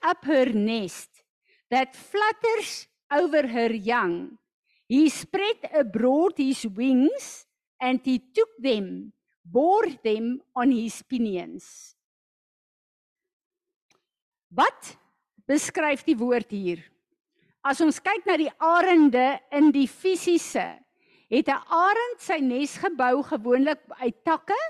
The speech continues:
en dorings en dan het hy gekom en veral sy vere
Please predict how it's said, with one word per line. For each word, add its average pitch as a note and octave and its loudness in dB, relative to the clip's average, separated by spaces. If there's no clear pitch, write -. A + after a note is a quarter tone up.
en A#3+ 2
dorings C4 -2
en A#3+ 0
dan D4+ 2
het G#4+ 0
hy D#4+ -2
gekom D4 -2
en A#3+ -2
veral D4 -2
sy C#4 -4
vere D4+ -4